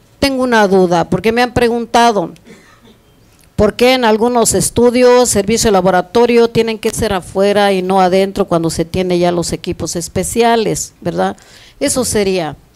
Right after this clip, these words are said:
Pues yo creo que le iba a hacer una pregunta en el tema de medicamentos, pero me dicen que los medicamentos están llegando, pues ya tenemos una bodega de medicamentos que inauguramos.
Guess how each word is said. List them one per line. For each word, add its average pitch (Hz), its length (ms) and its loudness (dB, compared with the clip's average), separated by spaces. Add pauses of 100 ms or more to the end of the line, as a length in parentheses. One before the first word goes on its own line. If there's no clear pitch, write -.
(480)
Pues 247 140 2
yo 285 140 0
creo 285 140 0
que 254 80 0
le 269 80 2
iba 277 60 6
a 269 40 4
hacer 247 160 -2
una 269 180 -2
pregunta 247 400 0
en 220 80 0
el 220 120 0
tema 262 260 0
de 214 100 2
medicamentos, 220 800 -2
pero 214 240 -2
me 214 140 -2
dicen 254 300 -4
que 226 100 -6
los 214 160 -4
medicamentos 214 640 0
están 233 340 0
llegando, 240 520 0
pues 202 100 -2
ya 226 160 0
tenemos 233 400 -2
una 233 140 -2
bodega 196 400 -4
de 180 100 -6
medicamentos 196 720 -4
que 190 80 -4
inauguramos. 240 640 0